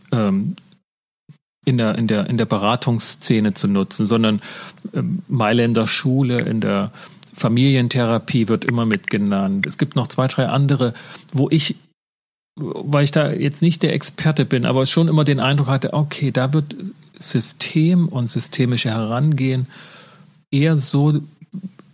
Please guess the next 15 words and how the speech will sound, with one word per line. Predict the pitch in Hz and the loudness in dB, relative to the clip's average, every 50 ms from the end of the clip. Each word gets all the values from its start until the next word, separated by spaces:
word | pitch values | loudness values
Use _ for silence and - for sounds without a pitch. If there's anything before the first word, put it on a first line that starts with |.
| - - _ - | -18 -18 _ -8
verstanden, | - - 123 - - - - 127 127 139 131 147 139 120 | -4 -4 -2 -2 -2 -2 0 0 0 0 0 0 0 0
dass | 123 123 143 | -2 -2 -2
es | 131 - - | -4 -4 -2
dort | - 131 127 - | -2 -2 -2 -2
um | - 131 123 123 | -2 -2 -2 0
die | 110 120 117 117 113 | 0 0 0 2 2
Mehrheit | 107 110 113 120 131 135 127 131 120 - | 2 0 0 0 0 0 0 -2 -2 -2
von | - 123 117 | -2 0 0
Menschen | 113 117 117 127 123 - - 135 110 95 - | 2 2 2 2 0 0 0 0 -2 -2 0
geht | - 95 95 190 - | 0 0 0 0 -2
und | 104 104 - | -2 -2 0
damit | 110 113 127 131 127 104 - - - - - - - - - _ _ _ - | 0 2 2 2 0 -2 -4 -10 -18 -18 -18 -20 -20 -20 -20 _ _ _ -16
nicht | 160 147 147 143 156 185 180 - | -8 -2 2 2 2 2 2 2
so | - 151 127 | 2 2 2
radikal | 110 107 110 120 - - 123 110 - - - 123 110 107 110 107 107 101 - | 0 0 -2 -2 0 0 0 -2 -2 -4 -6 -4 -2 -2 -2 -2 -2 -2 -4